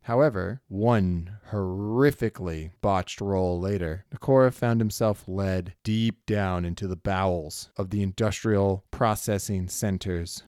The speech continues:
aboard Osius, where two strange men with clearly cybernetic body parts knocked out Nakora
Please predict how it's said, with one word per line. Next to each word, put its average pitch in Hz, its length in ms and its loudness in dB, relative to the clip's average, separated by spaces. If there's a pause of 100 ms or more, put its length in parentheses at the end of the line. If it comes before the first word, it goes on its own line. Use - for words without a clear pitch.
aboard 92 560 0 (100)
Osius, 90 720 -2
where 92 260 0
two 131 380 2
strange 143 800 -2
men 104 480 2 (100)
with - 220 -6
clearly 135 420 4
cybernetic 113 760 0
body 101 320 0
parts - 680 -8
knocked 110 400 -2
out 110 280 2 (100)
Nakora 92 600 0